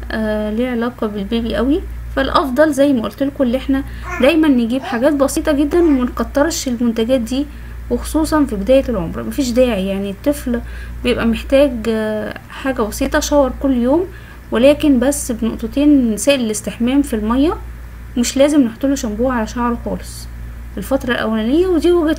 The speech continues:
نظري، طبعًا كل أم بتبقى أدرى، آه، بابنها. ده اللوشن،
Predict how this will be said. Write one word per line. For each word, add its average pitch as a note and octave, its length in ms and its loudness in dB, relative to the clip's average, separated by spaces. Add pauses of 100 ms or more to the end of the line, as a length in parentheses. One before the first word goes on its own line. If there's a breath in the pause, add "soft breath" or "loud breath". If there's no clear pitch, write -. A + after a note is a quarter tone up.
نظري، F#3 260 0
طبعًا B3 400 -2
كل C4+ 220 2
أم D4 300 4 (500 loud breath)
بتبقى B3 440 2
أدرى، C4+ 220 4
آه، G#3+ 720 0 (120)
بابنها. A#3 400 0 (280)
ده C4 120 4
اللوشن، D4 400 4